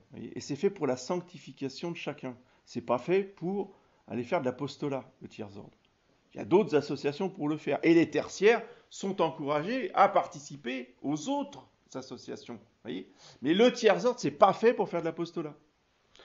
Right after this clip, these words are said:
Le tiers ordre, c'est fait pour vous sanctifier. Donc, on évite de faire rentrer, euh,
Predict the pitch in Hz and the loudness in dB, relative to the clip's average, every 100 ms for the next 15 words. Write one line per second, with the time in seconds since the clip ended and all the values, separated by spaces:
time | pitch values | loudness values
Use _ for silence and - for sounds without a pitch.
0 | - 131 135 160 165 220 160 196 160 139 | -8 -6 0 2 2 -2 0 -2 -2 -6
1 | 127 175 233 - 190 175 175 - 147 _ | -6 -2 -2 0 -4 -6 -14 -16 -18 _
2 | _ _ _ _ _ _ _ _ _ _ | _ _ _ _ _ _ _ _ _ _
3 | _ _ _ _ _ _ _ _ _ _ | _ _ _ _ _ _ _ _ _ _
4 | _ _ _ _ 170 214 202 - - _ | _ _ _ _ 6 6 4 -10 -18 _
5 | _ _ _ _ _ _ _ _ _ _ | _ _ _ _ _ _ _ _ _ _
6 | _ _ - _ _ 127 151 175 165 240 | _ _ -20 _ _ 0 2 2 0 -4
7 | - - - _ _ _ - 143 143 170 | -8 -20 -20 _ _ _ -6 -4 -2 -2
8 | 143 151 151 185 208 233 - - 120 113 | -2 -4 0 2 2 0 -8 -6 -2 -2
9 | 113 - | -2 -4